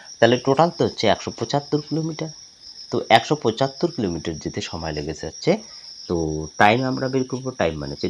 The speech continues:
distance by speed, তো ডিস্টেন্স হচ্ছে একশো পঁচাত্তর কিলোমিটার আর স্পিড হচ্ছে কুড়ি কিলোমিটার। তো কুড়ি দিয়ে একশো পঁচাত্তরকে ভাগ দিলে হয়ে যাবে চার আর পাঁচ কুড়ি, উম, পাঁচ পঁয়ত্রিশে হচ্ছে একশো পঁচাত্তর।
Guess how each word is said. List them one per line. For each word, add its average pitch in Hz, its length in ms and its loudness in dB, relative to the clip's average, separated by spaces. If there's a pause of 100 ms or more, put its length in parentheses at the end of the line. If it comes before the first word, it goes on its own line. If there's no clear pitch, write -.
distance 120 360 -2 (120)
by 127 120 4 (160)
speed, 135 260 -4 (320)
তো 110 80 0 (560)
ডিস্টেন্স 120 460 2
হচ্ছে 143 280 -2
একশো - 240 -2
পঁচাত্তর 156 480 2
কিলোমিটার 165 400 -2 (320)
আর 180 80 6 (1200)
স্পিড 208 320 2
হচ্ছে 123 280 -6 (720)
কুড়ি 170 240 8
কিলোমিটার। 69 420 -8 (120)
তো 85 60 -6 (140)
কুড়ি 87 280 0
দিয়ে 110 160 6 (140)
একশো - 280 -10
পঁচাত্তরকে 110 600 -6 (120)
ভাগ 82 120 -12 (120)
দিলে 71 260 -8
হয়ে 65 200 -10
যাবে 76 200 2 (500)
চার 95 180 8
আর 90 80 0
পাঁচ 87 200 0
কুড়ি, 127 260 4 (440)
উম, 98 120 -2 (160)
পাঁচ 87 180 10 (160)
পঁয়ত্রিশে 87 640 -4
হচ্ছে - 300 -10 (140)
একশো - 280 -2 (960)
পঁচাত্তর। 80 420 -8